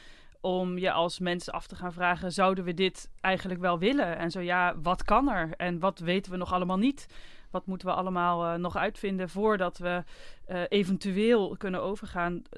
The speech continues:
tot zoiets? Eh, en welke risico's brengt dat met zich mee? Heel veel, nou, er zitten ontzettend veel aspecten aan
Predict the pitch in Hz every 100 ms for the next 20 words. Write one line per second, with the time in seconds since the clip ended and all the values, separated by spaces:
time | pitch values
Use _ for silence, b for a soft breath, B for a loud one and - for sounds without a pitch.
0 | - 202 196 202 180 160 - - - 170
1 | 165 165 165 - 180 - 165 - 170 165
2 | 175 170 156 - 170 160 175 240 226 202
3 | 190 208 175 180 - 185 - 196 - -
4 | - 233 - - 143 196